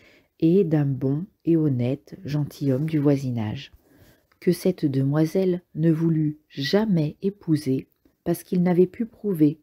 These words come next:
que soixante et onze quartiers,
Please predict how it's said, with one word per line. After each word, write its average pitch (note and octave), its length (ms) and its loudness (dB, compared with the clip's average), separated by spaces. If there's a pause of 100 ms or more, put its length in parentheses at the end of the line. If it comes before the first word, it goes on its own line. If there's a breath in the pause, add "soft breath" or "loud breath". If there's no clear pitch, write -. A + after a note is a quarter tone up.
(380 soft breath)
que E3+ 160 2
soixante A3+ 680 -4
et F#3+ 80 0
onze E3 320 -2
quartiers, D#3 640 -8